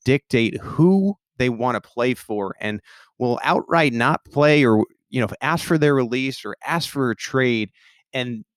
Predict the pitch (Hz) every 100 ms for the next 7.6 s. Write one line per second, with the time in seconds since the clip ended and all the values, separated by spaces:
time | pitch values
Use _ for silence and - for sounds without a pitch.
0 | _ _ 156 151 160 202 247 151 110 98
1 | 104 95 92 95 104 107 165 208 117 101
2 | 98 95 92 92 - - 202 226 120 101
3 | 110 156 160 - 110 98 - 107 104 -
4 | 101 101 104 95 95 - - 107 98 98
5 | - 98 92 85 87 82 87 95 143 143
6 | 117 117 - 107 107 104 120 110 104 127
7 | 117 151 202 104 -